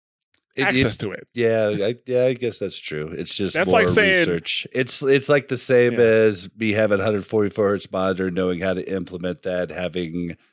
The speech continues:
Speaker 1: a gaming mouse with the correct
Speaker 2: Or, or, or
Speaker 1: sensitivity,
Speaker 2: more simply,
Speaker 1: yada,
Speaker 2: like,
Speaker 1: yada.
Speaker 2: if you,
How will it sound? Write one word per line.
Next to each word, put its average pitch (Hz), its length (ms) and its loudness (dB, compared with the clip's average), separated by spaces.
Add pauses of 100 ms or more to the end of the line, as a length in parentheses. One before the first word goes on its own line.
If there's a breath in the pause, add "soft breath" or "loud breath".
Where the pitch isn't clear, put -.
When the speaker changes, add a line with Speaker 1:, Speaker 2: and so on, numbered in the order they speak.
(300 soft breath)
Speaker 1:
a 85 180 -8
gaming 87 420 0
mouse 80 340 0
with - 100 -12
the - 60 -20
correct 359 340 0
Speaker 2:
Or, 90 40 -4
or, - 100 -2
or - 100 -2
Speaker 1:
sensitivity, 427 360 4
Speaker 2:
more 254 100 4
simply, 160 440 2
Speaker 1:
yada, 143 100 2
Speaker 2:
like, 123 120 4
Speaker 1:
yada. 113 140 -2
Speaker 2:
if - 140 -4
you, 165 260 -12